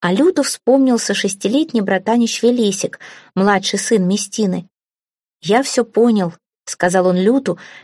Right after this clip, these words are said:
когда тот приехал в Киев из Царьграда. «Гримки ли его люди погибли, чтобы спасти нас?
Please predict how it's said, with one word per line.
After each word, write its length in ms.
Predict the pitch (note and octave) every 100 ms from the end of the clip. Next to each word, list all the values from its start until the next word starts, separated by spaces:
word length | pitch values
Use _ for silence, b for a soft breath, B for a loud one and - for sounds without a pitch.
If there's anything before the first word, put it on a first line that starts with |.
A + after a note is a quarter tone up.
| -
когда 260 | F#3 F#3+
тот 220 | G3 G#3+
приехал 420 | - G3 G3 G3 F#3
в 140 | -
Киев 320 | - C#4 A#3 -
из 140 | G3 -
Царьграда. 640 | A3 A3+ G3+ F#3 F3 F3 _ _ _ -
«Гримки 460 | F3+ A3+ C#4+ C#4 A3+
ли 120 | G3+
его 180 | G3+ G#3+
люди 280 | A#3 A#3 G3+
погибли, 500 | G3 F#3+ A#3+ A#3+ F#3+
чтобы 280 | - F#3
спасти 420 | F#3+ G3 F#3+ - A#3
нас? 400 | A#3+ A#3 G3